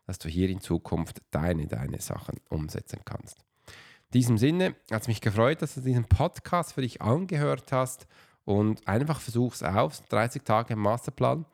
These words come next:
wie du das Ganze umsetzen kannst, wie du das Ganze verwirklichen kannst. Mega spannend. Ich mache solche Sachen für mich auch immer wieder, dass ich auch merke, ich bin auch ein Mensch, ich mache auch Fehler, aber ich kann jeden Tag wieder neu aufstehen und weiß,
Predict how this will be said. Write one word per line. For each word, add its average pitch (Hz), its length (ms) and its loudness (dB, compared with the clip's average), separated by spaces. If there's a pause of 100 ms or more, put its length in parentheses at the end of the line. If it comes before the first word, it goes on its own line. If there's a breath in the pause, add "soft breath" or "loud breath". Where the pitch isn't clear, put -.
(440 loud breath)
wie - 60 0
du 101 60 4
das 104 120 -2
Ganze 101 360 0
umsetzen 123 580 0
kannst, 117 580 0
wie 98 200 0
du 95 80 -2
das - 80 -10
Ganze 92 320 0
verwirklichen 117 640 0
kannst. 117 400 -2
Mega 110 320 0
spannend. - 440 -2
Ich - 120 -6
mache 143 180 -2
solche 120 220 -2
Sachen 107 240 -2
für 101 80 -2
mich 98 240 -2
auch 104 140 2
immer 123 200 0
wieder, 113 180 -2 (520 loud breath)
dass - 100 -10
ich 107 100 2
auch 90 120 2
merke, 101 420 2
ich 104 140 -4
bin 85 120 -2
auch 82 160 -2
ein 98 140 0
Mensch, 95 320 -2
ich - 140 -12
mache 80 200 -8
auch 104 200 0
Fehler, 95 420 0 (380 soft breath)
aber 80 240 -2
ich - 160 -10
kann 78 160 -4
jeden 90 240 -4
Tag 82 220 -2
wieder 76 120 -4
neu 78 280 0
aufstehen 85 560 0
und 76 220 -10
weiß, 78 460 -4